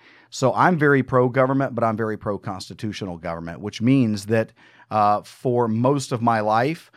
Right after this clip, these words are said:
I'm against the kind of government that we've had most of my life. And I didn't realize that. I was a, uh,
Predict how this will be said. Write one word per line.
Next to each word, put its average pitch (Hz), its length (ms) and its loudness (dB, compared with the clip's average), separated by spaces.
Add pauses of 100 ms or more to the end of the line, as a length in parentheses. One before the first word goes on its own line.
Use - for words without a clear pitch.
(360)
I'm 117 300 4
against 123 340 -2
the 123 80 -4
kind 123 240 0
of 110 100 -4
government 117 380 0
that 104 100 -4
we've 110 180 -4
had 107 240 -2
most 95 280 -8
of 82 80 -12
my 85 180 -8
life. 76 580 -12
And 90 300 -8
I 107 140 -2
didn't 110 400 -6
realize 135 520 2
that. 143 340 0 (540)
I 117 200 4
was 123 520 2
a, 101 460 -4 (400)
uh, 87 380 -4